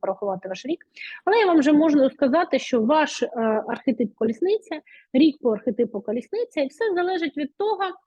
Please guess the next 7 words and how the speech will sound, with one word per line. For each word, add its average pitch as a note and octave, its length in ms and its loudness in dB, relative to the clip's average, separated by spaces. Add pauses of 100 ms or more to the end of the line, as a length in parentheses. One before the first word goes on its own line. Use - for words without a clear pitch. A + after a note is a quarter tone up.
(420)
наскільки D#4+ 800 2
ви B3 260 -2 (460)
вмієте E4 560 -4 (100)
потужно C#4 440 -8
використовувати A#3 800 -10
свій G#3 180 -8
архетип. F3 460 -12